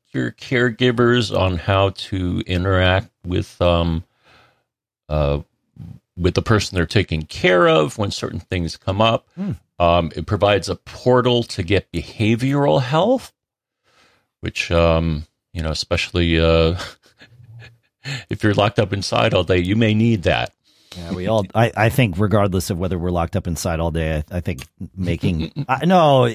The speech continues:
Speaker 2: I, it's, it's no joking matter to me. I, I think
Speaker 1: No, you're
Speaker 2: mental,
Speaker 1: right.
Speaker 2: y-, yeah, we, I, I, I'll say it in a trite way.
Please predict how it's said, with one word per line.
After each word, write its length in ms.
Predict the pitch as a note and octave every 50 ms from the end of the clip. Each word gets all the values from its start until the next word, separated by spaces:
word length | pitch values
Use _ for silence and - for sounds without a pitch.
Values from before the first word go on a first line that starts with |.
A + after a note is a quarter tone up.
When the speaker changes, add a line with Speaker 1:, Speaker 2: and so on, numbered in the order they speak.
| - -
Speaker 2:
I, 260 | C3+ C3+ - C3+ C#3 D3
it's, 280 | B2 C3+ B2+ - - -
it's 300 | C3+ C#3 A#2 A2 - -
no 200 | C3+ C3+ D#3 C#3
joking 380 | G2 A#2+ B2 A2+ - G2 F#2 F#2
matter 260 | F#2+ G2+ G#2 F#2 D#2+
to 40 | D#2+
me. 420 | E2+ F#2 G2 F2+ E2+ D#2 C#2 - _
I, 120 | - E2+ -
I 100 | - G2 F#2+
think 260 | - G#2+ F2 D2 D2+ _ _ _ _ -
Speaker 1:
No, 140 | G#2 G2 E2+
you're 180 | D#2+ D2+ D#2
Speaker 2:
mental, 560 | G2 G#2+ G#2 A2 A#2 A2+ G#2+ F#2 F2 D#2 A#1 _ -
Speaker 1:
right. 120 | A#2+ A2
Speaker 2:
y-, 40 | D#2+
yeah, 300 | G2+ A#2 A#2 G#2 F#2 F#2 E2 C#2 -
we, 160 | G#2 A2+ G#2+ G2+ - - - - - -
I, 120 | C#3 D3 - - - - - - - - - _ _ _ _ _ _ _ _ _ _ _ -
I, 80 | D#3 - -
I'll 140 | D#3+ D#3+
say 320 | - - - F#3 F#3 F3 F3
it 100 | D#3+ -
in 100 | C#3 C#3
a 120 | C3 B2 G#2
trite 420 | - - - E3 D#3 D3+ C#3+ -
way. 500 | A#2+ C#3+ C#3+ C#3 C3+ B2 A2+ A2 G#2 E2+